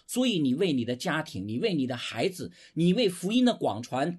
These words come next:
你为神的公义、神的良善、神的真理更大的彰显出来，你要为此去祷告的，你不要为这些事情去灰心的。我发现很多的基督徒，特别在这，这几年，很多的基督徒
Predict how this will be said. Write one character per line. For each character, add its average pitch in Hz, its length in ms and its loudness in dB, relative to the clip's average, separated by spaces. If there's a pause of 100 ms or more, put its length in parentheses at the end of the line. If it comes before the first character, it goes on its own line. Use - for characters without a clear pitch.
(140)
你 139 200 2
为 190 140 4
神 151 380 0
的 202 100 0
公 233 260 -2
义、 196 140 0
神 139 240 -2
的 214 80 0
良 147 320 -2
善、 180 300 -2 (240)
神 156 260 0
的 214 100 2
真 240 280 6
理 143 160 4
更 254 280 6
大 180 220 4
的 143 100 0
彰 269 280 4
显 131 180 0
出 131 120 -6
来， 127 200 -2 (220)
你 156 240 4
要 202 180 6
为 208 220 6
此 131 180 -2
去 - 160 -2
祷 92 180 -6
告 135 220 -2
的， 73 160 -18
你 143 140 -2
不 175 180 -2
要 226 380 0
为 254 160 -2
这 233 120 -4
些 202 120 -2
事 196 180 -2
情 170 160 -2
去 180 100 -2
灰 202 240 -4
心 226 240 -4
的。 147 220 -4 (160)
我 131 140 0
发 214 160 -4
现 196 240 -4 (220)
很 160 420 2
多 254 140 0
的 233 100 -2
基 208 140 -10
督 180 100 -10
徒， 143 180 -8
特 220 220 2
别 165 180 2
在 165 160 2
这， 185 220 4
这 190 220 0
几 117 180 -6
年， 95 260 -8 (200)
很 147 260 -2
多 240 140 2
的 202 100 0
基 185 160 -4
督 185 100 -6
徒 143 240 -6